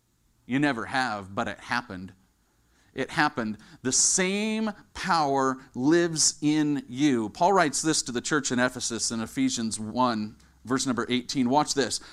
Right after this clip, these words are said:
Paul says this, "I also pray that you will understand the incredible greatness of God's power for us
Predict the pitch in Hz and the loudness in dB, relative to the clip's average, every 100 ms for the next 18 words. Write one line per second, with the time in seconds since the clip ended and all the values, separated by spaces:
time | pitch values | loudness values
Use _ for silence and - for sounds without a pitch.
0 | - - - 170 170 160 131 151 131 - | -20 -12 0 2 4 2 4 4 4 -2
1 | - _ _ _ _ _ _ _ _ _ | -10 _ _ _ _ _ _ _ _ _
2 | 170 196 294 - 269 - 202 196 196 175 | 6 8 8 8 6 6 8 10 10 8
3 | 202 202 - - 220 220 220 226 - - | 8 8 6 6 6 8 4 6 6 4
4 | - 254 294 302 254 160 110 98 92 _ | 4 4 4 6 6 4 0 -6 -12 _
5 | _ _ _ _ _ _ _ 180 202 185 | _ _ _ _ _ _ _ 0 0 0
6 | - 262 262 220 143 214 269 262 220 165 | 2 4 4 4 6 4 6 4 4 2
7 | 131 180 196 - - - 226 269 208 151 | 6 6 6 2 -4 0 4 6 8 6
8 | 190 - - - 240 254 254 - 247 214 | 4 -2 -18 6 12 12 12 10 12 12
9 | 269 262 - - - | 8 6 6 6 0